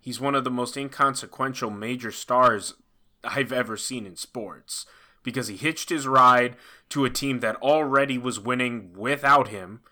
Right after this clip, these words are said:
and he got his titles, and he got his M V Ps, and they're diminished because of the team he played on, and he was gonna run off to New York before this injury and not do crap anyway,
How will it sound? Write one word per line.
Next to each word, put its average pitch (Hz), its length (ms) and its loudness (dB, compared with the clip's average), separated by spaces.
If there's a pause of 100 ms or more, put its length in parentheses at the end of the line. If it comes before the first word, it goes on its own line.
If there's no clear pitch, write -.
(500)
and 123 120 -4
he 117 80 -6
got 131 240 6
his 156 140 -4
titles, 127 560 2
and 110 80 -12
he 104 60 -14
got 135 320 4
his 135 220 -4
M 139 220 -2
V 139 140 -10
Ps, 120 400 -8
and 104 100 -10
they're 104 100 -4
diminished 104 600 -8
because 139 340 -6
of 139 60 -8
the 123 80 -12
team 123 240 -8
he 117 60 -8
played 98 300 -10
on, 92 220 -6 (240)
and - 80 -10
he 180 80 -2
was 160 140 -4
gonna 147 240 2
run 117 300 2
off 190 240 4
to 190 120 -2
New 180 80 -4
York 143 400 0
before 120 320 -6
this 101 220 -8
injury 107 400 -8
and 107 120 -8
not 120 280 2
do 147 120 -4
crap 120 520 -2
anyway, 104 640 -8